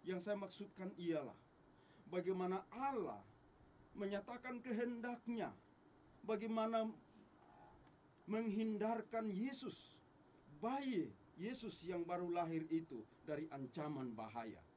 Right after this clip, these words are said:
Sehingga melalui malaikat Tuhan dinyatakan kepada Yusuf supaya dia melarikan bayi itu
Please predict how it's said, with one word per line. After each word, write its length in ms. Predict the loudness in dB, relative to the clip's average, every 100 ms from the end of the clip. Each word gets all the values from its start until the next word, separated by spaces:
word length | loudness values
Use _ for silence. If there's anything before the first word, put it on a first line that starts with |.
| -20 -20 -20 -20 -20 -8
Sehingga 560 | 0 2 2 0 -4 -6 -18 -20 -16
melalui 480 | -4 2 4 6 4
malaikat 480 | 4 2 2 0 -4 -2
Tuhan 400 | 0 0 -2 -10 -14 -20 -20 -10
dinyatakan 640 | -2 -2 0 -2 -2 -4
kepada 400 | -4 -6 -4 -2
Yusuf 360 | -2 -4 -6 -12 -14 -20 -18
supaya 400 | -10 -8 -4 -4
dia 240 | -2 -2 -2
melarikan 680 | -2 -2 -4 -4 -6 -6 -6
bayi 200 | -6 -6
itu 320 | -8 -10 -12